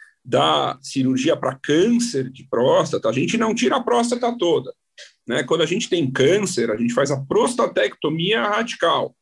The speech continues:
em que é necessária a retirada completa da glândula. Aqui, na R T U, a gente só tira o miolo da próstata. E a analogia com o pão francês é porque o pão francês tem a casca, que é aquela amarelinha, laranjinha,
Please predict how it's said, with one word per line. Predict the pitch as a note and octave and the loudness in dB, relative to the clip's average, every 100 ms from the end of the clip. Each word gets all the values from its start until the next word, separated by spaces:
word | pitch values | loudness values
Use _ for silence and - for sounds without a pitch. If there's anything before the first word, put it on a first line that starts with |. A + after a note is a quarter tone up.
| _ - - | _ -20 -16
em | - | -12
que | - | -4
é | - | -2
necessária | C3+ C#3 C3 D#3 F3+ | -2 -4 -2 0 0
a | |
retirada | F3 - D#3 F3 F#3 | -2 -2 -2 0 -2
completa | - A#3+ A#3 E3 E3 C3 A2+ | -2 -2 0 2 2 0 -4
da | A2 | -6
glândula. | F#2+ G2+ - _ _ _ _ - - - - | -8 -12 -16 _ _ _ _ -20 -20 -20 -6
Aqui, | - - - G#3 C4 - - _ _ _ | -4 -4 -2 2 2 2 -4 _ _ _
na | A#2+ B2 | -2 0
R | A#2+ A#2+ | 0 0
T | G#2+ | 0
U, | G#2+ C3+ G#3+ - - | 2 2 2 0 0
a | C3+ | 2
gente | C3+ C3+ | 2 2
só | C#3 | 0
tira | C3+ - G#3+ B3 - | 0 2 2 2 2
o | A3+ | 2
miolo | A#3 B3+ G3+ G#3+ F3 C3 | 4 6 6 6 4 0
da | B2 | -4
próstata. | - G2+ - - - _ _ _ - - - | -4 -4 -6 -10 -20 _ _ _ -18 -16 -2
E | C3 | 2
a | |
analogia | D#3 F#3 F3 B3 | 4 4 4 4
com | A#3 | 4
o | - | 4
pão | F3 | 4
francês | C3+ B2 A#2+ E3+ G3+ E3+ C3 | 4 4 4 4 4 4 2
é | - | 0
porque | - F#3 | 0 -2
o | |
pão | F#3 A3+ | 0 0
francês | G3+ G3 A3 | 0 0 0
tem | A#3 F#3+ | 2 0
a | E3+ | 0
casca, | - E3 C#4+ - - | 0 0 0 -2 -6
que | B2 | -6
é | |
aquela | - C#3+ B2+ A#2 _ | -6 -4 -4 -6 _
amarelinha, | A#2+ A#2 A2 C#3 F#3 C3 | -6 -4 -2 -2 0 0
laranjinha, | A2+ A#2+ A#2+ C#3 G3+ B3+ D4 | 0 -2 -6 -4 0 0 0